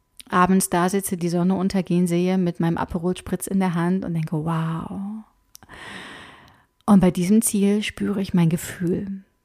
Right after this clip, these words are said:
Da spüre ich mein Herz, da spüre ich so eine, eine innere Aufregung. Und das Ziel kann zum Beispiel auch sein, dass du sagst, „Okay, ich will nicht fünfzig Kunden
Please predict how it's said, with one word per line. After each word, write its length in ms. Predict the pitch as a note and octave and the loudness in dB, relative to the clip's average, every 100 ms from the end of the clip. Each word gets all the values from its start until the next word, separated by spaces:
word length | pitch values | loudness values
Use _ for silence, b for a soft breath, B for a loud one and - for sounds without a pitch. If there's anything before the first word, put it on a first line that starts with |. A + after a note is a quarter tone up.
| _ - | _ -6
Da 100 | F#3 | -6
spüre 340 | - F#3+ F#3 | -2 0 2
ich 120 | - | 2
mein 140 | F3 E3+ | 2 2
Herz, 420 | F3 E3 - - | 0 -2 -4 -6
da 120 | F#3+ | -6
spüre 360 | - G3 F#3+ F#3 | -2 0 2 0
ich 140 | F3+ | -2
so 120 | F#3+ | -2
eine, 560 | C#3+ E3+ F3 F3 E3+ - | 0 2 2 2 0 -2
eine 200 | F3 F3 | 0 2
innere 320 | F#3+ F3 E3+ | 4 2 2
Aufregung. 720 | F3 F3+ - - - B2+ A#3 G#3 _ _ _ B B B B B B B B B | 0 0 -2 -6 -4 -6 -6 -10 _ _ _ B B B B B B B B B
Und 160 | G#3 G#3 | 2 4
das 160 | A3 | 4
Ziel 200 | - C#4+ | 4 4
kann 200 | C#4+ C4 | 6 6
zum 160 | B3+ B3 | 8 6
Beispiel 260 | A#3 A#3 - | 4 4 2
auch 100 | G#3+ | 2
sein, 280 | A3+ A3+ | 4 6
dass 140 | A3 G#3+ | 4 0
du 80 | G3+ | -2
sagst, 340 | G3+ G#3 - | -2 -2 -8
„Okay, 200 | G3 B3+ | -4 -2
ich 180 | G3 - | 0 4
will 100 | G#3 | 6
nicht 160 | G#3 | 4
fünfzig 480 | - C4+ D4 - G#3+ | 6 4 6 0 -6
Kunden 560 | - G3+ A3+ A3+ B3 | 0 4 4 6 4